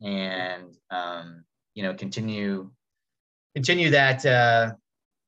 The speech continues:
you know, mission and kinda just look for opportunities where they come. You know, we, we provide a thousand to thirteen hundred program dates of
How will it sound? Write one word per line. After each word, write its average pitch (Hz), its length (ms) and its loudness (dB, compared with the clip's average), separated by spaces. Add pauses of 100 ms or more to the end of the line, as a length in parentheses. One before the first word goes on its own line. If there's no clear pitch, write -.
(200)
you 120 120 -8
know, 107 140 -2
mission 147 480 -2
and 120 360 0
kinda 220 180 0
just 175 140 -6
look 170 160 -4
for 151 120 0
opportunities 139 640 -4
where 120 240 -4
they 110 100 -4
come. 107 320 -6
You 104 60 -10
know, 104 100 -8
we, 104 120 -10 (200)
we 123 60 -4
provide 110 540 2
a 101 60 -4
thousand 104 840 -6
to 92 220 -8
thirteen 107 320 -6
hundred 98 440 -6
program 101 480 -2
dates 101 420 -12
of 90 140 -14